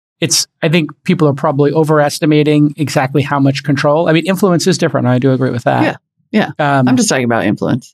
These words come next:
Speaker 2: I
Speaker 1: the weird
Speaker 2: mean
Speaker 1: thing about this whole free speech issue, I don't know how you feel about this as somebody, I, we're both liberals, I think. Um, some people say I'm libertarian. I, I try not to define myself. I try to be common sense, but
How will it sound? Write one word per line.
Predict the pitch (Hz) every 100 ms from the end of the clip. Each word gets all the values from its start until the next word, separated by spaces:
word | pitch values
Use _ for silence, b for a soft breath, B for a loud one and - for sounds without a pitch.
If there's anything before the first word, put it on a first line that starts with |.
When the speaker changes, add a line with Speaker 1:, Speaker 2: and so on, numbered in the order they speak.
| _
Speaker 2:
I | -
Speaker 1:
the | 233
weird | 440
Speaker 2:
mean | 320
Speaker 1:
thing | 220
about | 196 180
this | 175 -
whole | 170
free | 185 165
speech | 180 170
issue, | 160 151
I |
don't | 190
know | 175
how | 143
you | 143
feel | - 139
about | 120 120
this | 123 123 - _ -
as | 143
somebody, | 156 139 139 135 139
I, | 139
we're | 143 143
both | 147 143
liberals, | 143 143 123 131 147
I | 120
think. | 107 117 143 - -
Um, | 135 127 123 - _ _ _ -
some | 160
people | 147
say | 123 135
I'm | 113
libertarian. | 113 - 139 160 180 175
I, | 120 120 - _
I | 139
try | - 156
not | 139
to | 143
define | 123 135 131
myself. | 139 147 139
I | 131
try | 127
to | 117
be | 113
common | 131 120
sense, | - 135 -
but | - 120